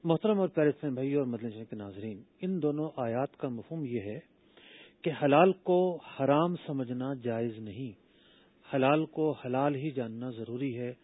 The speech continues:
اللہ تبارک و تعالیٰ نے جو چیزیں حلال کی ہیں، ان سے فائدہ اٹھانا ہر شخص کا حق ہے، اور حلال کو حرام دے کر شیطان کی پیروی کرنا جائز نہیں ہو سکتا۔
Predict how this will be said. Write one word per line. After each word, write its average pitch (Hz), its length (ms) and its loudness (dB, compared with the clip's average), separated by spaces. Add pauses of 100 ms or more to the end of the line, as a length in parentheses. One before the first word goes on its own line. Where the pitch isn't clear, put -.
(540)
اللہ 151 180 8 (120)
تبارک 170 360 4
و 165 60 -2
تعالیٰ 165 280 -2
نے 165 120 -6
جو 156 120 -8
چیزیں 151 320 -8 (100)
حلال 131 280 -2
کی 151 320 -8
ہیں، 143 160 -4 (100)
ان 175 120 -6 (140)
سے 156 120 -2 (100)
فائدہ 123 260 -2
اٹھانا 123 540 -4 (560)
ہر 160 120 6
شخص - 380 -4
کا 165 120 2
حق - 380 -4
ہے، 143 200 0 (460)
اور 156 180 6
حلال 143 400 6
کو 165 280 2
حرام 139 420 -2
دے 143 180 0
کر 147 200 -2
شیطان 127 520 -6
کی 143 120 -8
پیروی 131 420 -4
کرنا 120 380 -6 (580)
جائز 131 360 4
نہیں 123 240 -4
ہو 117 100 -6
سکتا۔ - 340 -4